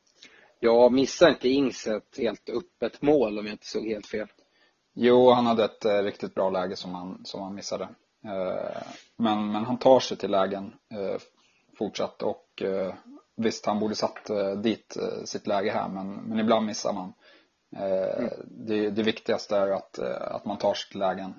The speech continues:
Speaker 2: eh, trots allt om man ska kolla framåt.
Speaker 1: Apropå att ta sig till lägen så ska vi nu gå till Liverpool, Manchester City och vår kära Mohamed Salah.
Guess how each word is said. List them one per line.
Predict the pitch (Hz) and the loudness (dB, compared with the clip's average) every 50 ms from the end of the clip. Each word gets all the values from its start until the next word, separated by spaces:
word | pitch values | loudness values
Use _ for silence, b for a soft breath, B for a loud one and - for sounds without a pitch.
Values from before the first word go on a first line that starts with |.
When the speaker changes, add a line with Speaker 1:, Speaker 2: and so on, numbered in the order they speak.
| - _ 117 | -18 _ -14
Speaker 2:
eh, | 107 101 98 101 - - | -12 -12 -12 -12 -10 -10
trots | 113 107 - - | -10 -8 -6 -6
allt | 104 98 - - | -6 -6 -6 -8
om | - | -10
man | 98 92 95 98 110 | -10 -10 -10 -12 -14
ska | - - - - | -16 -16 -14 -10
kolla | - 107 104 101 | -6 -4 -4 -2
framåt. | - 110 98 98 95 92 - - - - - _ _ _ _ _ _ _ _ _ _ _ _ _ _ _ _ B B B B B B B B B B B _ - | 0 0 0 0 -2 -6 -12 -16 -20 -20 -20 _ _ _ _ _ _ _ _ _ _ _ _ _ _ _ _ B B B B B B B B B B B _ -2
Speaker 1:
Apropå | 143 147 156 - _ _ - 160 151 - - 156 151 151 | -2 0 0 -2 _ _ 2 2 2 2 2 2 4 4
att | 143 - | 2 4
ta | - 147 147 139 | 4 4 4 4
sig | - - 139 | 2 0 -4
till | - - 127 | -2 0 0
lägen | 127 131 127 123 120 127 131 123 117 110 | 2 2 2 2 2 4 2 2 2 0
så | - - 113 | -6 -8 -10
ska | - - - 107 | -10 -8 -6 -6
vi | 107 110 | -4 -4
nu | 107 107 107 107 104 | -4 -2 -2 -2 -4
gå | 92 - 107 110 110 - | -4 -2 -2 -2 -2 -4
till | - - 110 107 107 107 | -6 -8 -6 -4 -2 0
Liverpool, | 107 110 107 110 104 107 107 - - 110 107 | 0 0 0 0 -2 -4 -6 -6 -6 -4 -4
Manchester | 107 107 107 104 - - 110 | -4 -4 -4 -6 -6 -6 -8
City | - - - - 127 120 - _ _ - - - - - | -8 -6 -2 0 0 0 0 _ _ -10 -10 -8 -6 -6
och | 110 107 - _ _ _ - 117 | -6 -6 -8 _ _ _ -6 -4
vår | 107 104 107 107 107 | 0 0 0 0 -2
kära | 107 - - - 113 107 107 107 107 110 107 | -4 -4 -2 0 0 2 2 0 0 0 0
Mohamed | 107 107 107 110 113 107 107 107 104 104 - | 0 0 2 2 2 2 0 0 -2 -4 -2
Salah. | - - 131 120 117 110 113 110 110 | 4 4 6 6 6 4 2 2 0